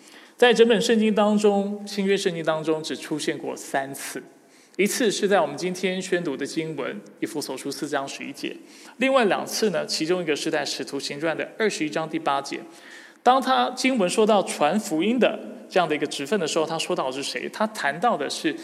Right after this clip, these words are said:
七个执事之一的腓力。使徒行传二十一章第八节说，“第二天我们离开那里，来到凯撒利亚，就进了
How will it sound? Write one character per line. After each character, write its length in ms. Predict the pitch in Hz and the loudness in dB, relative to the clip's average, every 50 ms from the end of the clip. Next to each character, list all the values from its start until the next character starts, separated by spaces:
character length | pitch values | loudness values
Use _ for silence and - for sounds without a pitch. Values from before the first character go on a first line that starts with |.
| - - - | -14 -14 -10
七 320 | - - - - 254 247 | -6 -6 -2 0 0 0
个 180 | 220 - 151 135 - | 2 2 0 0 0
执 280 | - - - - 143 | -6 -10 -8 -6 -6
事 240 | 156 156 - 190 160 | -6 -6 -4 -4 -4
之 160 | - - 160 | -4 -4 -4
一 80 | 156 156 | -4 -2
的 100 | 151 143 | -2 -4
腓 260 | 123 - - - - 135 | -4 -6 -10 -10 -10 -10
力。 480 | 135 139 156 156 135 - - - - - - - - - - - _ _ _ _ _ _ _ _ _ _ _ _ _ - - - - - - _ | -6 -4 -4 -4 -4 -4 -10 -16 -20 -20 -20 -20 -20 -20 -20 -20 _ _ _ _ _ _ _ _ _ _ _ _ _ -20 -20 -20 -20 -20 -20 _
使 140 | - - 220 | 0 2 4
徒 100 | 220 247 | 4 4
行 140 | 214 233 220 | 2 2 2
传 120 | 220 254 | 2 4
二 120 | 240 233 220 | 4 4 2
十 100 | 220 226 | 2 0
一 40 | 208 | 2
章 120 | 220 226 | 2 2
第 80 | 214 220 | 2 2
八 220 | 208 220 208 208 | 4 4 4 4
节 160 | 185 170 151 139 | 4 2 0 0
说 240 | - - 196 196 | 2 2 2 2
，“第 160 | 196 202 226 208 | 2 2 2 2
二 100 | 190 180 | 2 2
天 240 | 190 - 185 185 185 | 2 0 0 0 2
我 100 | 165 139 | -2 -2
们 140 | 131 135 131 | -4 -6 -8
离 100 | 135 139 | -8 -8
开 180 | 139 - 175 160 | -6 -4 -4 -4
那 180 | 160 151 147 131 | -2 -4 -4 -4
里， 100 | 131 - - | -6 -6 -4
来 180 | 143 135 139 | -2 -2 -2
到 240 | 147 170 175 160 151 147 | 0 -2 -2 -2 -2 -4
凯 280 | - - - 143 139 | -8 -8 -6 -6 -6
撒 260 | - - 170 156 147 | -4 -2 -2 -2 -2
利 220 | 151 165 196 160 143 | -2 -4 -4 -2 -2
亚， 180 | 139 131 143 - - - - | -2 -4 -4 -6 -12 -16 -8
就 160 | - - 233 | 0 0 0
进 360 | 208 - - - 285 247 196 | 0 0 -2 0 0 0 2
了 180 | 160 135 120 | 2 0 0